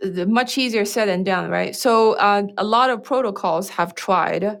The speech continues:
or in the process of working on this. For example, real, uh, tokenized, uh, real estate.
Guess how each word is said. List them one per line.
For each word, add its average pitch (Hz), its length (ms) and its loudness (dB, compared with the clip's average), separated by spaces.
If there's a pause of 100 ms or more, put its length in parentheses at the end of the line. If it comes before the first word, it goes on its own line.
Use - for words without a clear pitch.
or 180 180 0
in 196 180 2
the 180 60 2
process 190 440 -2
of 170 80 -4
working 180 320 -6
on 156 60 -8
this. 160 140 -6
For - 160 -4
example, 170 560 0
real, 170 280 2 (100)
uh, - 160 -6
tokenized, 165 680 -2
uh, 147 60 -6
real 160 320 -2
estate. - 320 -8